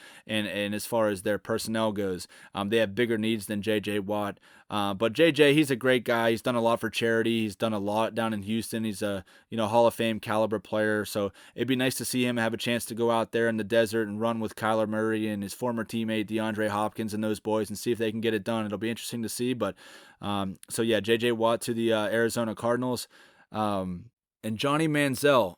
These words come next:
I'm sure that's not a name you expected to hear on this podcast. I believe he's actually playing in a football league currently controlled by the fans, where I think, like, and I may be totally wrong on this, but I think the fans, um,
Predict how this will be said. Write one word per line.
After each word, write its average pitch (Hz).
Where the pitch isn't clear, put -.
I'm 117
sure -
that's 135
not 131
a 120
name 120
you 117
expected 117
to 107
hear 120
on 110
this 107
podcast. 110
I 120
believe 139
he's 139
actually 127
playing 123
in 107
a 101
football 117
league 107
currently 117
controlled 110
by 107
the 98
fans, 117
where 113
I 101
think, 156
like, 110
and 120
I 117
may 139
be 120
totally 120
wrong 107
on 117
this, 120
but 107
I 101
think 143
the 110
fans, 117
um, 95